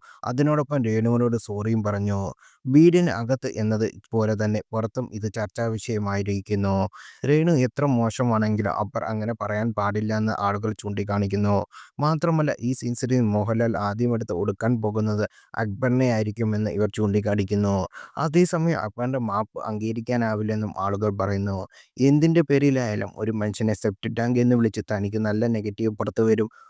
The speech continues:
ഉണ്ടാകും എന്ന തിരിച്ചറിവിൽ നിന്നുള്ള മാപ്പ് പറച്ചിൽ മാത്രമാണിത്. വീക്കെൻഡ് എപ്പിസോഡിൽ ലാലേട്ടൻ ഇത് ചോദ്യം ചെയ്യണമെന്ന് ഒരു പ്രേക്ഷകൻ അഭിപ്രായപ്പെടുന്നു. നിങ്ങൾ പലർക്കും ഇവരെ ഇഷ്ടമല്ലായിരിക്കും, എനിക്കും അങ്ങനെ തന്നെ. പക്ഷേ സെപ്റ്റി ടാങ്കിൽ കീഴിലെ കീടാണു എന്നൊക്കെ വിളിക്കുന്നവർ മാത്രം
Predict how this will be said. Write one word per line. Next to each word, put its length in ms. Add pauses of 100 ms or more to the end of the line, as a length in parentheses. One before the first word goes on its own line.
(120)
ഉണ്ടാകും 460
എന്ന 180
തിരിച്ചറിവിൽ 600
നിന്നുള്ള 360
മാപ്പ് 340
പറച്ചിൽ 360
മാത്രമാണിത്. 720 (460)
വീക്കെൻഡ് 460
എപ്പിസോഡിൽ 480 (120)
ലാലേട്ടൻ 540
ഇത് 200
ചോദ്യം 320
ചെയ്യണമെന്ന് 500
ഒരു 180
പ്രേക്ഷകൻ 520
അഭിപ്രായപ്പെടുന്നു. 840 (480)
നിങ്ങൾ 360
പലർക്കും 480
ഇവരെ 260
ഇഷ്ടമല്ലായിരിക്കും, 840
എനിക്കും 400
അങ്ങനെ 240
തന്നെ. 260 (260)
പക്ഷേ 260
സെപ്റ്റി 360
ടാങ്കിൽ 360
കീഴിലെ 240
കീടാണു 500
എന്നൊക്കെ 400
വിളിക്കുന്നവർ 560
മാത്രം 320